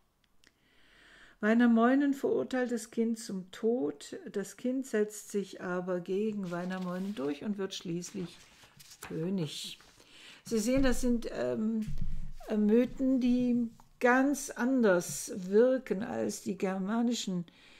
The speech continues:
isländischen Mythen, die wir kennengelernt haben. Ähm,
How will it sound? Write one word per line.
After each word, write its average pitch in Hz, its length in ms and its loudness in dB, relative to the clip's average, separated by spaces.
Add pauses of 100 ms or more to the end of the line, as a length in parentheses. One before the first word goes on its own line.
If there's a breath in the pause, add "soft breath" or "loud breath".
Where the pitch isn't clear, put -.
(240 loud breath)
isländischen 208 880 2
Mythen, 226 340 2
die 214 240 0
wir 202 160 6
kennengelernt 233 1000 4
haben. 233 400 4 (560 loud breath)
Ähm, 220 600 2